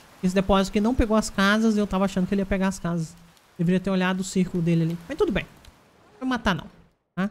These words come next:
É, é só uma coisa inútil que a gente construiu. É a vida, né? <laughs>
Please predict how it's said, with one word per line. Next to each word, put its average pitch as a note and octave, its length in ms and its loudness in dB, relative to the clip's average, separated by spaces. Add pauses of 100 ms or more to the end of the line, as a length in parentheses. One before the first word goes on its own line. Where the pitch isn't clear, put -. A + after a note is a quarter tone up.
É, A3+ 280 -4
é - 20 -8
só - 180 -8
uma A#3+ 160 -2
coisa G3+ 280 2
inútil F3+ 320 2
que F3+ 40 2
a E3+ 40 4
gente E3 120 0
construiu. B3 400 -4 (180)
É G3 40 -6
a F3+ 80 0
vida, G#3 300 -2 (120)
né? F#3+ 120 0 (340)
<laughs> - 480 -4